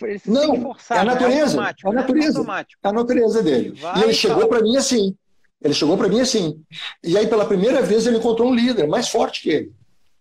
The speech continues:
Speaker 2: Mas eu era mais forte que ele. Por quê? Porque eu bati nele? Não. Porque eu não dei carinho, não te-, não tentei conquistá-lo com, "Ai, filhinho de quatro patas." Não. Eu ameacei ele com pau? Não. Mas ele percebeu que eu não tinha medo dele,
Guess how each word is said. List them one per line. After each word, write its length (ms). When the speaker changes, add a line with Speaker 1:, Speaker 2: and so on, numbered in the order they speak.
Speaker 2:
Mas 220
eu 100
era 100
mais 160
forte 300
que 80
ele. 100
Por 180
quê? 180
Porque 160
eu 40
bati 300
nele? 280
Não. 240
Porque 200
eu 60
não 140
dei 140
carinho, 340
não 80
te-, 260
não 120
tentei 260
conquistá-lo 540
com, 300
"Ai, 140
filhinho 480
de 60
quatro 300
patas." 500
Não. 440
Eu 120
ameacei 500
ele 120
com 140
pau? 380
Não. 340
Mas 220
ele 140
percebeu 760
que 140
eu 60
não 120
tinha 200
medo 240
dele, 480